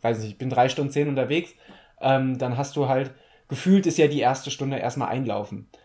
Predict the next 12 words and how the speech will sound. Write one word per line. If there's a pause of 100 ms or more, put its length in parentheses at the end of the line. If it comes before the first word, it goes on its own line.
(320)
Äh,
und
beim,
beim,
beim
Zehner
oder
beim,
beim
Fünfer,
wie
bei,